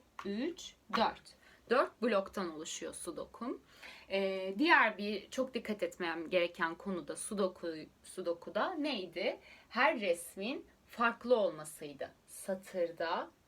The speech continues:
ve sütunda birbiriyle aynı olan resimlerin üst üste gelmemesiydi, tekrar etmemesine çok dikkat ediyordum. Mesela bu satırımda bir üçgen var.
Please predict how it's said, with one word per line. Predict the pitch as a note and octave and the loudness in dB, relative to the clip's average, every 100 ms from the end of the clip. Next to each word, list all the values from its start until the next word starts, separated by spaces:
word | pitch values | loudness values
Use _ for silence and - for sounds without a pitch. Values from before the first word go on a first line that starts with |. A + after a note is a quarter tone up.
| - | -2
ve | B3+ | -2
sütunda | B3+ - G3 - F3 D#3 C3+ D3+ B3 - _ | -2 -12 -14 -12 -12 -10 -6 -4 -4 -8 _
birbiriyle | E3+ F#3+ G3 G3 F3+ F#3+ E3+ D#3 - | -8 -4 -4 -6 -6 -6 -6 -8 -4
aynı | A#3 B3 G3+ D#3+ | -4 -2 -2 -6
olan | C#3+ D3+ C#3 D3 | -8 -10 -12 -10
resimlerin | F3 G3 - E3 D3 C#3 F3 C#4+ G#4+ - - - - | -8 -8 -10 -12 -8 -8 -6 -6 -8 -18 -20 -16 -10
üst | G#3 - E3 | -10 -12 -14
üste | - - G#3 - _ | -14 -4 -4 -4 _
gelmemesiydi, | - A#3 G#3 F3 C#3+ C#3 - D3 C#3+ D3 | 2 4 4 0 -6 -10 -10 -10 -10 -6
tekrar | G3 F#3+ F#3+ G3+ B3+ | -6 -2 2 2 2
etmemesine | A3 - - D3 C#3+ - G#3 C#4+ | -4 -4 -10 -10 -10 -8 -6 -6
çok | - C4 - | -2 -4 -2
dikkat | G3+ - G3 - | -8 -4 -6 -6
ediyordum. | D3 - - - C4+ | -10 -10 -10 -8 -6
Mesela | F3+ - C#3+ D#3+ G#3+ G3+ | -6 -6 -4 0 0 -2
bu | |
satırımda | A3+ F#3+ E3+ F#3 F3 F#3+ A3+ | -6 -8 -8 -8 -6 -4 -4
bir | A3 A#3+ | -4 -8
üçgen | A3+ - - G#3 F3+ D3 | -10 -8 0 2 2 -2
var. | D#3 | -6